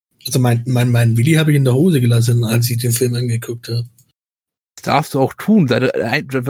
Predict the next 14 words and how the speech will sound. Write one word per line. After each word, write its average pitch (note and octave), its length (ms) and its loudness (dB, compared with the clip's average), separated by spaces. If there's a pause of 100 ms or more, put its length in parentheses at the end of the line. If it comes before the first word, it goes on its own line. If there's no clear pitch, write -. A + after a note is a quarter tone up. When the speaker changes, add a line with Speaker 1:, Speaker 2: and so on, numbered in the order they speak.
Speaker 2:
vielleicht C#3 240 -2
bist C3+ 140 -6
du - 20 -6
einfach B2+ 240 -4
schockiert, - 560 -2
äh, A#2+ 180 2
schockiert D#3 400 -2
darüber, A2+ 480 2 (220)
dass - 160 -10
ich C3+ 140 -8
etwas B2+ 160 -6
gegen B2 160 0
Masturbationsfantasien A2+ 960 0
habe. G2+ 320 -6